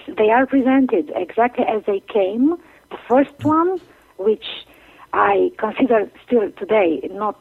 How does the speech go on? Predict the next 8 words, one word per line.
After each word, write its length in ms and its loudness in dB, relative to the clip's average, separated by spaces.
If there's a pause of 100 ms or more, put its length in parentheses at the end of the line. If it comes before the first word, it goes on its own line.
(160)
not, 220 -4 (280)
not 280 -8
quite, 300 -2 (200)
uh, 460 0 (640)
as 160 0
I 120 2
wished. 460 -6
Uh, 160 -6